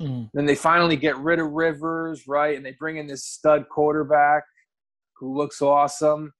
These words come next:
Speaker 1: Mm-hmm.
Speaker 2: But they still had one more black cloud, Anthony Lynn,
Speaker 1: <laughs>
Speaker 2: who they, who they finally got rid of 'cause he was truly terrible.
Speaker 1: Oh,
Speaker 2: You
Speaker 1: he's
Speaker 2: saw him
Speaker 1: lost.
Speaker 2: coach that, he was just absolutely lost, like, two-minute drill, like,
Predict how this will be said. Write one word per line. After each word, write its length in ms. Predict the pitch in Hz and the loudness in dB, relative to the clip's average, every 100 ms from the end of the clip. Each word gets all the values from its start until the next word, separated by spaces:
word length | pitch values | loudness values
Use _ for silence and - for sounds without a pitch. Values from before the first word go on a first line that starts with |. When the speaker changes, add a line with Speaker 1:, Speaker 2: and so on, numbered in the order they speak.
| _ | _
Speaker 1:
Mm-hmm. 240 | 127 107 131 | -12 -12 -12
Speaker 2:
But 80 | 131 | -8
they 100 | 143 | -8
still 240 | - 175 | 0 4
had 240 | 160 147 | 4 4
one 220 | 143 156 151 | 0 -2 -2
more 200 | 147 151 | -4 -4
black 440 | 135 139 143 - | -6 -4 -4 -6
cloud, 580 | - 147 147 147 151 156 160 _ _ | -2 0 0 -2 -2 -8 -18 _ _
Anthony 380 | 143 143 147 139 | -8 -8 -6 -8
Lynn, 540 | 123 135 143 156 165 - _ | -4 -2 0 -2 -4 -10 _
Speaker 1:
<laughs> 220 | - - 196 - | -20 0 0 2
Speaker 2:
who 80 | 233 147 | 0 4
they, 120 | 147 | 4
who 300 | - - 160 | 2 0 4
they 120 | 160 | 4
finally 720 | 156 - 165 151 156 156 156 | 2 -2 0 2 0 -2 -4
got 260 | 143 151 135 | 0 2 2
rid 120 | 156 | -2
of 80 | 151 | -2
'cause 140 | 165 151 | -4 -4
he 180 | 185 | -4
was 240 | 170 139 - _ _ _ | -2 -4 -10 _ _ _
truly 600 | - 170 160 147 143 135 | -6 -2 -2 -2 -6 -8
terrible. 560 | - 143 123 113 104 - _ _ _ - | 0 2 2 -4 -16 -16 _ _ _ -2
Speaker 1:
Oh, 120 | 143 | 0
Speaker 2:
You 80 | 139 | 2
Speaker 1:
he's 180 | 135 123 | 2 6
Speaker 2:
saw 180 | 143 | 6
him 100 | 139 | 6
Speaker 1:
lost. 140 | 113 - | 2 0
Speaker 2:
coach 340 | 147 139 - | 0 0 -4
that, 220 | - 139 143 | -2 -2 2
he 140 | 156 | 4
was 180 | 151 131 | 4 0
just 160 | 135 - | -10 0
absolutely 520 | 151 151 - 147 135 135 | 2 2 -2 -10 -10 -8
lost, 460 | 143 147 143 143 - | -2 -2 -2 -4 -10
like, 120 | 131 - | -18 -4
two-minute 440 | 156 143 139 127 | -4 -4 -6 -8
drill, 320 | 127 143 139 | -4 2 4
like, 180 | 131 127 | 2 0